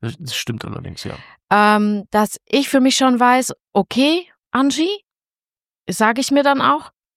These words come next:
Speaker 2: dass das ist jetzt, das, das, das hat er jetzt zum Beispiel gar nicht so gemeint oder darum geht es jetzt gar nicht, das darfst du jetzt einfach mal davon weglassen. Warte.
Speaker 1: Ja.
Speaker 2: Das darfst du jetzt weglassen.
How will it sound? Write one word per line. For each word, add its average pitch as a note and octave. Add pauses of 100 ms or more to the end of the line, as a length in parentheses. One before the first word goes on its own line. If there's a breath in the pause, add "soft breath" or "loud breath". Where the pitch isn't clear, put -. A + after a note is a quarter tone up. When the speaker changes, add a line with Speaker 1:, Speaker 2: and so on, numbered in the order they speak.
(640)
Speaker 2:
dass A3
das A#3
ist A3+
jetzt, G3+ (360)
das, -
das, A3 (140)
das G#3+ (400)
hat B3+
er C4+
jetzt A3
zum G#3
Beispiel G#3
gar G3
nicht G3
so F#3+
gemeint G3
oder G3+
darum F#3+
geht C4+
es E4
jetzt C#4+
gar C4
nicht, C#4 (180 loud breath)
das G3
darfst A#3
du B3+
jetzt A#3+
einfach A3+
mal A3+ (120)
davon G#3
weglassen. F#3
Warte. F#3+ (240)
Speaker 1:
Ja. A#2
Speaker 2:
Das D#3
darfst A#3+
du C#4
jetzt B3
weglassen. C#4+